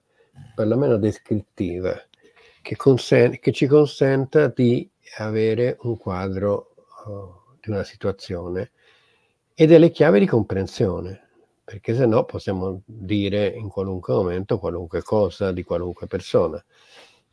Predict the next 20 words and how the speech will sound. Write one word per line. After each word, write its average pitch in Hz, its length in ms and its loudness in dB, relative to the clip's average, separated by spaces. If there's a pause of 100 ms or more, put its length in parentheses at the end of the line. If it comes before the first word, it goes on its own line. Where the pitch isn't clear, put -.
(140)
e 101 220 -6
questo 101 540 0
finisce 92 600 -6
nel 87 160 -8
complottismo, 107 920 -4
finisce 95 480 -10
nel 90 340 -8
pressapochismo, 95 1040 -6
finisce 95 400 -6
nel 92 100 -2
qualunquismo. 90 800 -6
Noi 87 140 -14
sappiamo 92 380 -8
benissimo 92 460 -4
che 87 80 -2
il 85 60 -10
qualunquismo 90 640 -4
si 92 120 -12
è 87 40 -6
sempre, 90 560 -8